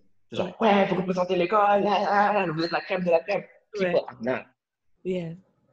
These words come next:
Speaker 1: Euh, tous les concours, nous, on partait.
Speaker 2: Mhm.
Speaker 1: Même si c'est pas mon équipe, je faisais pas, quand on changeait d'équipe, j'étais dans l'équipe là.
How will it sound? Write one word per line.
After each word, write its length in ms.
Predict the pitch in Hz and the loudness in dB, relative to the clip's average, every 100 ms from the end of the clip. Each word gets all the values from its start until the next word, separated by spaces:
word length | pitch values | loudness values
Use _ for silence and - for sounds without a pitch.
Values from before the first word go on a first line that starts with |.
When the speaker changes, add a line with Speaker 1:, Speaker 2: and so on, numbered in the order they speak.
| - | -6
Speaker 1:
Euh, 220 | 143 147 143 - - | -2 -2 -6 -16 -8
tous 100 | - | -2
les 120 | 240 226 | 0 2
concours, 340 | 226 233 196 151 | 0 0 -2 -2
nous, 80 | |
on 100 | 139 | -2
partait. 300 | 117 - 95 - - _ _ _ _ | -2 -8 -14 -20 -20 _ _ _ _
Speaker 2:
Mhm. 220 | 196 175 156 | -14 -10 2
Speaker 1:
Même 200 | 156 180 | 4 4
si 100 | 180 | 4
c'est 160 | 151 | 2
pas 140 | - 117 | 4 4
mon 220 | 127 170 | 6 6
équipe, 280 | 170 190 165 | 4 2 -2
je 100 | 135 | 0
faisais 220 | 135 123 | 2 2
pas, 160 | 123 143 | 2 0
quand 220 | - 131 | 2 2
on 40 | 131 | 2
changeait 260 | 143 151 | -2 -2
d'équipe, 340 | 151 151 202 202 | -4 -4 -4 -2
j'étais 200 | 113 110 | 0 0
dans 120 | 104 | -2
l'équipe 260 | 92 - | -6 -12
là. 120 | 98 | -16